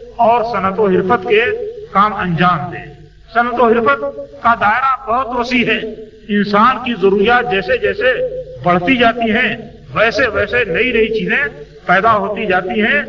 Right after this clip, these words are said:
اور انسان اپنے ہاتھ سے براہ راست یا مشینوں کے ذریعے سے ان کو تیار کرتا ہے اور مارکیٹ میں لاتا ہے۔ نبی کریم صلی اللہ علیہ وسلم نے فرمایا ہے کہ ہاتھ کی کمائی یہ انسان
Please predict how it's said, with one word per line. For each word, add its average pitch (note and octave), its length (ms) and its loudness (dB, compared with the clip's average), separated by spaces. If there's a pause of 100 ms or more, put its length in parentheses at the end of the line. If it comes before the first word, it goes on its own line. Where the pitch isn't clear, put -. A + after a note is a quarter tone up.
(280)
اور A#3 220 4
انسان G#3+ 500 0 (400)
اپنے G#3+ 300 0
ہاتھ G3 360 2
سے A#3+ 380 -2
براہ F3 220 2
راست G#3 640 -2 (240)
یا G#3 200 4
مشینوں A3 480 0
کے A3 140 0
ذریعے G3 360 2
سے A3 220 4 (380)
ان G3+ 100 -4
کو A3 180 4
تیار F#3+ 540 2
کرتا G3+ 320 0
ہے B3+ 160 -2 (300)
اور A3+ 200 2
مارکیٹ F3+ 420 -2
میں D#3 160 -4
لاتا C3 280 -2
ہے۔ - 120 -10 (640)
نبی G3+ 180 4
کریم G#3+ 340 2
صلی G#3+ 140 0
اللہ G#3 140 0
علیہ G#3 160 2
وسلم G#3 200 -2
نے G3+ 100 -6
فرمایا D#3+ 480 2
ہے A3 100 -2 (460)
کہ F#3+ 80 2 (100)
ہاتھ G#3+ 380 2
کی - 80 -4
کمائی F#3 500 0 (320)
یہ G#3 100 4
انسان G#3 460 2